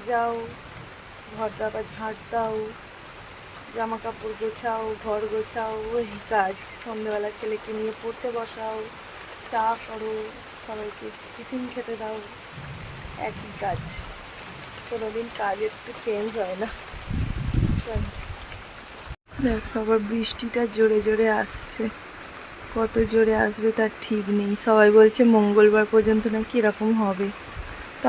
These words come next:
আমাদের বাড়িতে যতবার কাজ হয়েছে এই রকমই হয়, কোনো দিন দেখলাম না যে ভালোভাবে কাজ হয়েছে। একদিন আসবে, দুদিন আসবে না, দুদিন আসবে, চার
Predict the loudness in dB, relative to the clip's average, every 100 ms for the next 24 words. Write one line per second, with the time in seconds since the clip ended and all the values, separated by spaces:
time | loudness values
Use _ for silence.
0 | 8 10 8 8 6 6 2 6 8 6
1 | 6 8 10 10 8 8 12 12 10 8
2 | 8 6 4 2 0 -8 -12 -14 2 8
3 | 10 10 8 6 4 6 6 4 0 -6
4 | -12 -14 -14 -16 -16 -14 -8 6 10 10
5 | 8 6 8 8 8 6 8 6 6 4
6 | 4 6 6 6 4 2 2 0 2 2
7 | 2 0 0 0 -2 -14 -14 -14 -14 -10
8 | -4 4 4 6 10 12 12 10 10 10
9 | 12 10 10 10 12 8 8 6 8 10
10 | 10 10 8 8 8 8 8 6 4 4
11 | 6 2